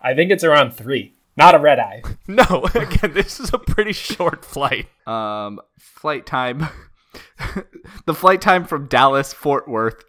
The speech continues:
Speaker 3: to Miami is two hours and forty-one minutes.
Speaker 2: Yeah, I've done Tampa to Austin, which is kinda similar, and it's under three hours.
Speaker 3: So if you were to consider it a red eye, it would have to, I guess,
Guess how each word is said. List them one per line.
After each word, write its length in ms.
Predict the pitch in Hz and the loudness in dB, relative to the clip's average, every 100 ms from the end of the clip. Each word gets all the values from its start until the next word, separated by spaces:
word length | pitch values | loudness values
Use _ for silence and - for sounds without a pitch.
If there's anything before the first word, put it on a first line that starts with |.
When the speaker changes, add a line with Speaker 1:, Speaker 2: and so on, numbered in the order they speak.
| - | -8
Speaker 3:
to 140 | 131 | -2
Miami 540 | 123 120 120 127 104 92 | 0 0 0 -4 -4 -4
is 240 | 98 - - | -6 -10 -10
two 200 | - 180 | 0 4
hours 340 | 135 127 127 123 | 6 6 4 -2
and 140 | 98 | -8
forty-one 680 | - 123 120 120 101 104 101 | -4 0 0 0 0 0 -2
minutes. 560 | 92 82 62 - - - | -6 -6 -8 -6 -6 -4
Speaker 2:
Yeah, 180 | 226 185 - | 2 2 4
I've 160 | 226 | 2
done 200 | 247 294 269 | 4 2 0
Tampa 540 | - 175 185 196 175 - | -10 -8 -4 -4 -4 -4
to 140 | - - | -6 -4
Austin, 440 | 120 110 - 104 | -4 -4 -10 -12
which 140 | 113 135 | -8 -6
is 120 | 127 | -6
kinda 320 | - 170 175 156 | -4 -4 -2 -4
similar, 500 | - 123 110 98 107 | -6 -6 -6 -6 -6
and 200 | 123 120 | -6 -6
it's 300 | 127 - - - | -8 -12 -20 -8
under 260 | 143 135 123 | -4 -2 -4
three 260 | - 113 101 | -6 -10 -10
hours. 420 | 71 95 147 - - | -12 -16 -18 -18 -10
Speaker 3:
So 340 | - 190 165 | 2 4 6
if 180 | 156 156 | 4 0
you 160 | 170 208 | -2 2
were 160 | 220 | 2
to 160 | 208 196 | 0 -8
consider 580 | 175 151 - 160 151 139 | -8 -8 -8 -4 -2 -2
it 80 | |
a 80 | 123 | -4
red 280 | 104 120 117 | -4 -4 -2
eye, 220 | 107 104 | -2 -2
it 200 | 104 - | -4 -6
would 160 | 135 139 | -6 -4
have 300 | 139 147 - | 0 -2 -2
to, 160 | 165 139 | -2 -2
I 80 | 123 | -2
guess, 340 | 135 135 - | -2 -2 -4